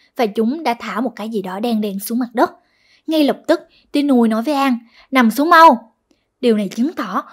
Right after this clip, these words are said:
ông là một người rất nhanh trí và có khả năng quan sát rất tốt. Quả không hổ là người con của rừng núi, am hiểu về đời sống cũng như là hoàn cảnh lúc bấy giờ.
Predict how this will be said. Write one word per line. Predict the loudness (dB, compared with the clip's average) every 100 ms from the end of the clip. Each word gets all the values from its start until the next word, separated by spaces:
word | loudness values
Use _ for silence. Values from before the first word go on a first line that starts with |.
| -14
ông | -4 -2
là | 0
một | 0 -2 -4
người | -6 -6
rất | -6 -4
nhanh | -2 0
trí | 0 -2 -4 -16 -10
và | -8
có | -6
khả | -4
năng | -2 -2 -2
quan | -4
sát | -8 -10
rất | -8 -8 -6
tốt. | -4 -4 -6 _ _ _ -2
Quả | -2
không | 0 -6 -2
hổ | 0 0
là | 0 -2 -4 -10 -10 -12 _ _
người | -4 -2 -2
con | -2 0 0
của | -2
rừng | -2 -2
núi, | 0 -2 -4 -12 -12
am | -6 -4
hiểu | -2 -2 -2
về | -4
đời | -4 -4
sống | -8 -10 -10 -8
cũng | -8 -6
như | -4
là | -6
hoàn | -10 -12
cảnh | -10
lúc | -8
bấy | -6 -4
giờ. | -2 -2